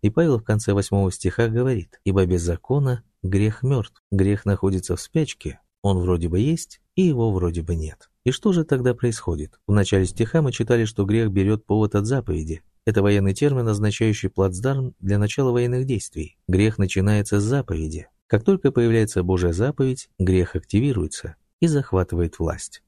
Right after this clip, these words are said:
Грех оживает, и вы его осознаёте. Тогда он провоцирует вас всевозможные вожделения.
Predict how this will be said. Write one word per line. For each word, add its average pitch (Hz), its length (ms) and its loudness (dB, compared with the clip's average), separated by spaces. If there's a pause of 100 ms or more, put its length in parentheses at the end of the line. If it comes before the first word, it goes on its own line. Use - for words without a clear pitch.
Грех 95 360 2
оживает, 95 500 2
и 95 60 2
вы 101 140 4
его 98 200 4
осознаёте. 110 760 -2 (120)
Тогда 98 320 4
он 92 80 0
провоцирует 139 680 0
вас 127 340 0
всевозможные 104 680 0
вожделения. 82 760 -2